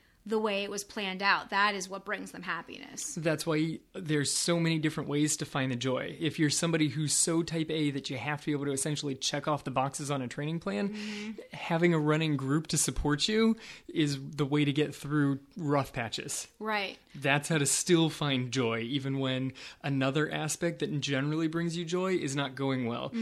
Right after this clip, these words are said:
Speaker 1: Mm-hmm.
Speaker 2: need to find it another way.
Speaker 1: Yeah. And to also remember your motivation and your why and all that other good stuff that we've already talked about.
Speaker 2: Yeah.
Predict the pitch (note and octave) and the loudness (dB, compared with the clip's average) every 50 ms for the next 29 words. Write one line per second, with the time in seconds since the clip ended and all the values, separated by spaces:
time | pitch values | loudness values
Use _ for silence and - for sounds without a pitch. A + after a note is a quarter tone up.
0 | A3 A3 A3 D3 C#3+ C#3 C#3+ C3+ C#3 C3 - C#3+ C#3 C#3 C3 C3 A#2+ C3 B2+ B2+ | -2 0 0 2 2 2 2 0 0 0 0 0 0 0 -2 -2 -4 -4 -4 -2
1 | B2 A#2 A2+ A2+ A2+ A2+ A2+ - - _ - G#3+ G3+ G3 F#3 - - - - - | -2 -2 -4 -4 -4 -6 -6 -8 -12 _ -8 -6 -6 -4 -6 -6 -8 -12 -16 -20
2 | - - - - - G#3 A3 A3 A#3+ A#3+ A#3 A3+ A3+ - A3+ G#3+ G#3 G3+ G3+ G3 | -20 -20 -18 -10 -8 -6 -4 -4 -2 0 0 0 -2 -2 -4 -2 -2 -2 -2 -4
3 | G3 - - G3+ G3+ G3+ G3+ F#3+ F#3+ F#3 F#3 F#3 F#3 F#3 F#3 F#3 - - - - | -6 -8 -8 -8 -6 -6 -6 -6 -6 -6 -6 -4 -4 -6 -6 -10 -12 -16 -14 -12
4 | G3 F#3+ F#3 F#3+ G3 F#3+ G3 F#3+ G3 F#3 F#3 F3+ F3+ - - G3 F#3+ F#3+ F#3+ F#3 | -10 -8 -8 -6 -6 -6 -6 -6 -6 -6 -6 -6 -6 -6 -8 -8 -8 -8 -8 -8
5 | F3+ F3+ E3+ F3 F3 F3 F3 F3+ F3+ F3+ F3+ F3+ F3+ F3+ F3+ F3+ G3 F#3 F#3+ - | -6 -6 -4 -4 -4 -6 -8 -8 -6 -6 -6 -6 -6 -8 -8 -8 -10 -10 -12 -12
6 | - - - - - - - F3+ F#3 F#3+ F3+ F#3 - - - F#3 F#3 F3 F#2 - | -12 -10 -10 -12 -12 -10 -10 -8 -8 -8 -8 -10 -10 -8 -8 -8 -8 -8 -10 -10
7 | - - - - - - - - - - - - - G#3+ A#3+ G3 | -8 -8 -8 -8 -10 -12 -12 -12 -10 -10 -10 -6 -4 -2 -2 -2